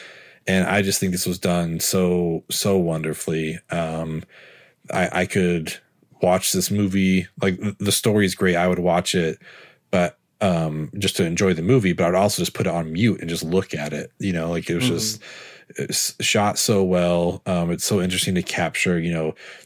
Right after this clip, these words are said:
Speaker 1: the neon lights, you know, of, of being downtown, but also just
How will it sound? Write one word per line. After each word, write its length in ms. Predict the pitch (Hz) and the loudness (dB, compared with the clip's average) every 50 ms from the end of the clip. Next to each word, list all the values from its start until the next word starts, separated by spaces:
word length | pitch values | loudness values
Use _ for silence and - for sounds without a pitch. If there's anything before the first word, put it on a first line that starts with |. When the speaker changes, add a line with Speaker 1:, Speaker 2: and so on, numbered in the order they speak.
| _ | _
Speaker 1:
the 80 | - 92 | -4 -2
neon 580 | 82 87 90 90 90 85 85 85 82 78 78 73 - | 0 0 2 2 2 2 0 0 -2 -4 -6 -8 -6
lights, 640 | 82 82 92 92 95 92 - - - - - - - - | -4 0 2 2 2 2 0 -2 -2 -4 -4 -4 -4 -4
you 140 | 107 98 92 | -2 0 2
know, 220 | 87 82 85 85 | 2 2 2 0
of, 100 | 82 80 - | 0 0 -2
of 200 | 90 85 80 - | -2 -4 -4 -4
being 240 | 85 82 82 82 80 | -4 -4 -4 -4 -2
downtown, 640 | 82 80 78 82 82 - - 90 87 87 87 85 80 | -4 -4 -4 -4 -4 -4 -2 -2 0 0 0 -2 -2
but 140 | 87 80 80 | -2 -2 -2
also 320 | 85 80 80 - - 95 | -2 -2 -2 -2 -2 -2
just 500 | 82 - 82 80 78 - - - - - | -2 -2 -2 -2 -2 -2 -4 -6 -8 -12